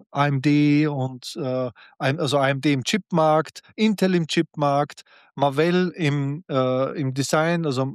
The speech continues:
äh, Chipdesign, dann T S M C versus Intel. Intel ist jetzt auch wieder da. Also auf jeder Ebene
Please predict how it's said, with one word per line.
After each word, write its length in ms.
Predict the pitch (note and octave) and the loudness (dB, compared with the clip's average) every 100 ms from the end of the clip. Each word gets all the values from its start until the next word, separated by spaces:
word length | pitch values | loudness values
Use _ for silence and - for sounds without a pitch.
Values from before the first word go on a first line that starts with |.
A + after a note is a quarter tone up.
| D#3 | -8
äh, 360 | D3+ C#3+ - D3 | -8 -8 -10 -8
Chipdesign, 840 | - F#3 - D#3 D#3 D3 D#3 D#3 - - _ _ | -4 -4 -2 0 2 2 0 -2 -6 -16 _ _
dann 400 | - C#3+ D3+ D3+ - | -2 -2 -2 -10 -6
T 140 | D3+ | 0
S 120 | E3+ - | 0 0
M 140 | D#3+ | -2
C 400 | - F3 G3+ F#3+ | 0 2 2 0
versus 540 | C#3+ D3+ C#3+ D#3+ C#3+ - | 2 2 2 0 0 -4
Intel. 580 | - G#3+ A3 G3+ G#3 G#3+ | 0 2 4 2 2 0
Intel 340 | F#3 F3+ F3 E3+ | -2 0 2 0
ist 120 | D#3 | 0
jetzt 140 | E3 | -2
auch 180 | F#3+ F#3 | -2 -2
wieder 220 | G3 F#3+ | 0 0
da. 340 | F#3 E3 E3 F3+ - - | 2 2 2 0 -2 -12
Also 200 | - D3 | -2 0
auf 120 | E3 - | 0 -2
jeder 340 | E3 B3 C#4 | 0 2 2
Ebene 600 | A3 A3+ F#3 D3+ D#3+ A3+ | 0 -2 0 2 2 0